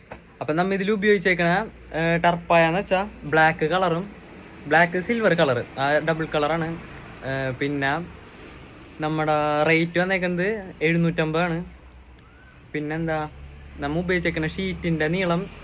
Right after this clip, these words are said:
പതിനഞ്ചടിയും പത്-, പന്ത്രണ്ട് അടിയാണ്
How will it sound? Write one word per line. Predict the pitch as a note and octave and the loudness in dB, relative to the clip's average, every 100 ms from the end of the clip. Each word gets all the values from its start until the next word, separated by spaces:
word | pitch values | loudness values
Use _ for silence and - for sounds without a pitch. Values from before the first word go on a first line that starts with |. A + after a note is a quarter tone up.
| - - - | -18 -18 2
പതിനഞ്ചടിയും | D#3+ D#3+ D#3 D#3 E3+ F3 F3 G3+ - - - - - - - - - - - | 4 4 0 2 2 2 0 -4 -10 -12 -10 -10 -12 -12 -12 -12 -10 -6 0
പത്-, | D3+ C#3+ C#3+ D3+ - | 0 0 -6 -4 -2
പന്ത്രണ്ട് | D#3+ D#3 D3 C#3+ D#3+ | 0 0 0 2 2
അടിയാണ് | C3+ G#2+ | 0 -4